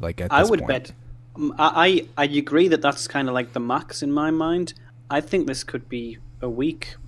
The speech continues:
Speaker 2: maybe even a few days.
Speaker 1: Yeah.
Speaker 2: Like, some of the, some of the entries seem to, to almost follow on, like, as if she wrote one in the morning and one in the afternoon and one in the evening,
Speaker 1: Mm-hmm.
Speaker 2: which would,
Speaker 1: Mm-hmm.
Speaker 2: which would mean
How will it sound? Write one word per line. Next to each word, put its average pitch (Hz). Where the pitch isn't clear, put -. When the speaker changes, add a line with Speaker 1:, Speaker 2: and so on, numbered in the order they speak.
Speaker 2:
maybe 147
even 127
a 113
few 120
days. 123
Speaker 1:
Yeah. 104
Speaker 2:
Like, 139
some 196
of 208
the, 180
some 202
of 233
the 190
entries 160
seem 147
to, 131
to -
almost 151
follow 139
on, 123
like, 123
as 131
if -
she -
wrote 131
one 139
in 147
the 139
morning 143
and 123
one 131
in 131
the 131
afternoon 131
and 131
one 127
in 127
the 123
evening, 143
Speaker 1:
Mm-hmm. 113
Speaker 2:
which -
would, 113
Speaker 1:
Mm-hmm. 101
Speaker 2:
which 107
would 143
mean 147